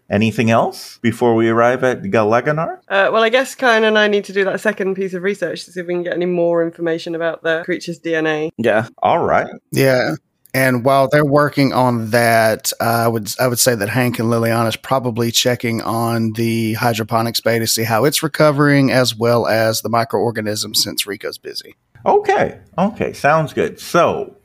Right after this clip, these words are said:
Speaker 1: for researching the creature's D N A, are you analyzing the creature itself? Is that what you wanna do?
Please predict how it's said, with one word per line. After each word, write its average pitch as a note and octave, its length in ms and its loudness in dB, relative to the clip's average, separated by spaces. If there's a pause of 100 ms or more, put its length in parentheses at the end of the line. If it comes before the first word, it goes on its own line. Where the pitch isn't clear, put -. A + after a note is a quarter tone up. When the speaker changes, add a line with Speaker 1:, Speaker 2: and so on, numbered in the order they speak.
(120)
Speaker 1:
for A2+ 120 4
researching F#3+ 880 0
the F#3 120 2 (100)
creature's G3+ 680 -2
D F3+ 240 0
N D3+ 160 0
A, E2+ 420 0 (220)
are A#2+ 80 4
you C3+ 160 4
analyzing C#3 1120 2 (140)
the A2+ 160 2
creature C3+ 460 0
itself? C3+ 600 -2
Is G#2+ 140 -2
that A#2 120 2
what C#3 160 -6
you D#3+ 60 -4
wanna D#3 200 -2
do? G3 240 -6